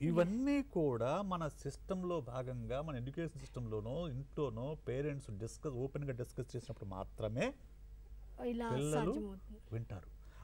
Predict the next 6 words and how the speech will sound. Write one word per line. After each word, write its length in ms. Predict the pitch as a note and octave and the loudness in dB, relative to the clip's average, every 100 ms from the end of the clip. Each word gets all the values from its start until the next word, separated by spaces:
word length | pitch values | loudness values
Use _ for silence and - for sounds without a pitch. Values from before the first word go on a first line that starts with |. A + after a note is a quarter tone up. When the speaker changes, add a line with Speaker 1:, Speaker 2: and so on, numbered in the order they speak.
| - | 2
Speaker 1:
అది 160 | E3+ F3 | 6 6
లేనప్పుడు 560 | B2+ F3 C#4 C#4 A3 | 8 10 10 8 6
ఏమవుతుంది, 760 | G#3+ G3 F#3 E3+ D#3 D#3 D#3+ E3 - - - - - - | 6 6 2 0 2 2 0 -4 -10 -16 -16 -16 -12 -8
వాళ్ళు 800 | G#2+ C3 C#3+ E3 E3+ E3 D3+ D#3 - | -6 -4 0 0 2 0 -2 -4 -6
అది 220 | B2 C3+ - | -6 -6 -8
అసలు 280 | - G3+ F#3 | -6 -2 -2